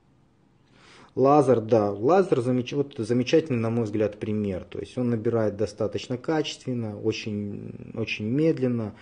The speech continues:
но это та форма, которая нравится многим. Жиросжигание можно уску-, <laughs> при тренировке можно ускорить, допустим, если ты используешь какие-то термогенники.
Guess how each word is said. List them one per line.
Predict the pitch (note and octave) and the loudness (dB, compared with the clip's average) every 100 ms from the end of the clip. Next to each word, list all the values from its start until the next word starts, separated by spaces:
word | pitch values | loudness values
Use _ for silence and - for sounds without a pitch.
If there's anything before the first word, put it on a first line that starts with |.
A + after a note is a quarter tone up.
| - - - | -20 -20 -6
но | C#3 | 0
это | C3+ | 0
та | - A#2+ | 2 0
форма, | - C#3+ C3 | 4 4 4
которая | G#2 G#2 A#2 A2+ | 0 -2 0 2
нравится | G#2+ G#2 G2 F2+ - | 2 0 0 -2 -6
многим. | F#2 F2+ E2+ F2+ - - _ _ _ _ _ _ _ _ _ _ _ - - _ _ _ - _ _ | -10 -8 -10 -16 -20 -20 _ _ _ _ _ _ _ _ _ _ _ -20 -20 _ _ _ -20 _ _
Жиросжигание | G2+ - C#3+ A#2+ C3 C3 D3+ D#3+ C3 | -4 4 4 4 2 4 4 4 2
можно | A#2 B2+ A#2+ B2+ A#2+ | 2 2 2 2 0
уску-, | A2+ - C3+ C3 | -2 -4 -2 -2
<laughs> | G#2+ A#2+ A2 A#2+ - - - _ | -2 -4 -4 -8 -12 -20 -20 _
при | - B2 | -4 -2
тренировке | B2+ C3 C#3 D3+ D3 - | 2 4 6 4 2 -4
можно | G#2+ G#2 G#2+ A#2+ A2+ | -2 -2 -2 -2 0
ускорить, | A#2 - B2+ C3 G#2+ | -4 -2 2 2 2
допустим, | G#2 - A#2+ - A2+ | -2 -2 -6 -4 -4
если | A2 A2+ | -4 -6
ты | - A2+ G#2+ | -6 -2 -2
используешь | G2+ - A#2+ A2+ - | -2 0 0 0 -6
какие-то | - G#2+ | -8 -8
термогенники. | G2+ A#2 G#2+ A2 G2+ F#2+ F2 F2 - | -4 -2 -2 -2 -4 -6 -8 -12 -16